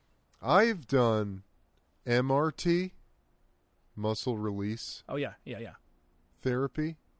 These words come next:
Speaker 1: This was N,
Speaker 2: A-
Speaker 1: this
Speaker 2: oh.
Speaker 1: was N M R T.
Speaker 2: Neuromuscular release.
Speaker 1: Yes.
Speaker 2: Interesting.
Speaker 1: Have you ever had this?
Speaker 2: I haven't, but
Speaker 1: Dude.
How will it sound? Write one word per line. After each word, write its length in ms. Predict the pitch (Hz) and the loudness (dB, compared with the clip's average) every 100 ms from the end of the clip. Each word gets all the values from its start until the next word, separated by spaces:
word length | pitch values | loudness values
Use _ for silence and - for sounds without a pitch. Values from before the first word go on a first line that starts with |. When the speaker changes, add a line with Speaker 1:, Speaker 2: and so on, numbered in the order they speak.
| _ _ _ - | _ _ _ -4
Speaker 1:
This 260 | 170 - | -4 -2
was 300 | 156 113 90 _ _ | -2 -2 -4 _ _
N, 460 | 113 143 113 107 107 _ _ _ | -2 0 0 -4 -10 _ _ _
Speaker 2:
A- 20 | 113 | -8
Speaker 1:
this 200 | 131 101 | -6 -4
Speaker 2:
oh. 40 | 113 | -6
Speaker 1:
was 180 | 92 - _ | -6 -12 _
N 400 | 113 110 110 104 - | -4 -4 -4 -8 -8
M 320 | 98 90 85 | -6 -6 -8
R 280 | 69 85 80 - | -10 -8 -8 -12
T. 320 | - - - _ _ _ _ _ _ | -14 -14 -14 _ _ _ _ _ _
Speaker 2:
Neuromuscular 800 | 131 151 123 117 - 110 98 95 _ | -6 -4 -4 -6 -8 -10 -10 -14 _
release. 340 | 113 101 90 - _ - | -14 -12 -16 -20 _ -14
Speaker 1:
Yes. 460 | 78 - 87 - - | -14 -12 -16 -20 -14
Speaker 2:
Interesting. 440 | 131 123 107 - | -12 -12 -14 -10
Speaker 1:
Have 100 | 101 | -6
you 60 | 104 | -4
ever 140 | 120 117 | -4 -4
had 260 | 110 113 | -4 -6
this? 320 | 127 131 - _ | -8 -10 -14 _
Speaker 2:
I 100 | - | -6
haven't, 640 | 117 131 143 131 120 - - - | -4 -2 -4 -4 -10 -14 -20 -20
but 320 | 117 127 117 | -6 -4 -2
Speaker 1:
Dude. 320 | 113 110 113 | -2 -2 -4